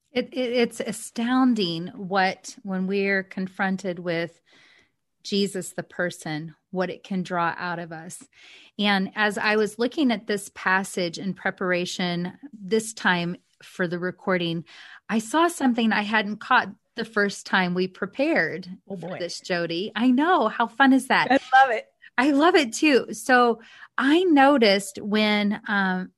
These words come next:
Speaker 1: it was time for Mary to come out, Martha said, "Mary, come.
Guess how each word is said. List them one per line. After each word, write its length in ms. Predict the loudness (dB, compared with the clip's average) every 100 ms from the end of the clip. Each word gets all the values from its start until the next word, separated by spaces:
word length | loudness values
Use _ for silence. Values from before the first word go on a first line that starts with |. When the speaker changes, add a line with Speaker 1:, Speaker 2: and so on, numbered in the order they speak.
| _
Speaker 1:
it 160 | -4 -2
was 180 | -4 -6
time 400 | -2 0 2 0
for 500 | 2 2 2 0 -6
Mary 540 | -10 -4 0 2 0 -2
to 160 | -8 -12
come 260 | -8 -6
out, 420 | -2 0 -2 -6 -18 -20 -20 _ 0
Martha 420 | 2 2 2 -4
said, 500 | -4 -2 0 0 -4
"Mary, 440 | -4 -2 -2 -2 -8
come. 580 | -4 0 2 0 -4